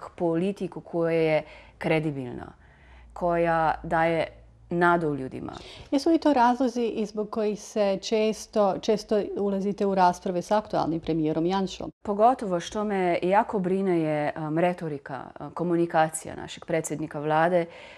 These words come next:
Speaker 1: jer, e, često plaši ljude, laže, širi neku mržnju između građanima i to je Tisto što danas nekako naj-, eh, b-, najviše brine, ima neku Trumpovsku retoriku,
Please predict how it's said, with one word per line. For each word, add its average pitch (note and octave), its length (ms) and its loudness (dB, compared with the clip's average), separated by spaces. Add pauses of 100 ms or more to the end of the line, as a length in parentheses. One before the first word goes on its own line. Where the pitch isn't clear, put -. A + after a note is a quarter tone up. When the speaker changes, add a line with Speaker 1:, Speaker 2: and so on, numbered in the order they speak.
(140)
Speaker 1:
jer, D#3+ 520 2
e, D#3 260 -4
često E3+ 600 -2
plaši E3+ 880 0
ljude, E3 600 -2
laže, D#3+ 800 2 (280)
širi F3 300 -4
neku E3+ 280 -2
mržnju F3 680 0
između E3 720 -2
građanima E3+ 680 0
i D#3+ 60 -4
to F3+ 220 0
je E3 220 2 (540)
Tisto G3+ 340 -2
što F#3 200 -2
danas F3 500 2 (120)
nekako F3+ 500 -4
naj-, E3+ 520 0
eh, C#3+ 220 -10 (420)
b-, D#3 240 -8 (100)
najviše F3 920 0
brine, D#3+ 420 2
ima F#3 160 2
neku F3+ 240 0
Trumpovsku F3 720 -4
retoriku, D3+ 640 -6